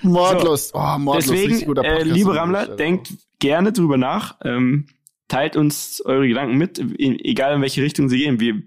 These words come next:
Speaker 2: wir können uns ja, glaub ich, selber nicht einigen, beziehungsweise es ist viel zu weitläufig, um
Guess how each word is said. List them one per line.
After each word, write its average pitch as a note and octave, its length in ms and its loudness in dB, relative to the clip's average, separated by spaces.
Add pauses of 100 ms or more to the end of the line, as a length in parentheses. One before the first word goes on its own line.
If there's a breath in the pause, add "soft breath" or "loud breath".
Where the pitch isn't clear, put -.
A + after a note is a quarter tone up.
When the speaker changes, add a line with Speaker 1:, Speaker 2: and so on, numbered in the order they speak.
(160)
Speaker 2:
wir - 120 -4
können C#3 180 2
uns C3+ 100 0
ja, B2+ 80 0
glaub B2 180 0
ich, A2 60 0
selber C3+ 220 0
nicht A2 240 -2
einigen, A2 480 0 (160 loud breath)
beziehungsweise C3+ 500 0 (120)
es A#2 140 -4
ist - 300 -4 (280 soft breath)
viel F3 200 2
zu C#3 160 0
weitläufig, B2 540 -2
um G#2+ 300 0